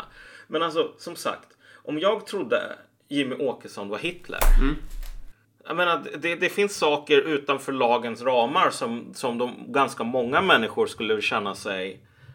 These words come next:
Speaker 1: du vet, säkra att göra. För att det är fucking Hitler, kommer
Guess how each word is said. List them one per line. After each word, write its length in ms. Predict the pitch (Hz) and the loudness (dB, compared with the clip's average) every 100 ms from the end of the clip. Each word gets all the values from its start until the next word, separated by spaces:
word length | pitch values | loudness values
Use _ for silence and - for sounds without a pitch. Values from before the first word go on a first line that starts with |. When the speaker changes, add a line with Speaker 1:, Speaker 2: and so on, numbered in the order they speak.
| - - | -20 -12
Speaker 1:
du 60 | |
vet, 220 | 73 107 - - _ _ | -4 -2 -4 -14 _ _
säkra 500 | - 156 123 - - | -2 4 4 2 -4
att 100 | 113 | -2
göra. 380 | 113 107 127 131 - - _ _ _ _ _ _ _ _ _ _ _ _ | 0 0 2 0 0 -10 _ _ _ _ _ _ _ _ _ _ _ _
För 200 | - 147 | 2 4
att 200 | 123 - | 4 0
det 100 | 147 | -2
är 40 | |
fucking 380 | 143 143 - 139 | 0 -2 -2 -4
Hitler, 600 | 151 - - 120 101 113 | -2 -2 -2 0 0 -2
kommer 340 | 131 127 127 | -2 0 0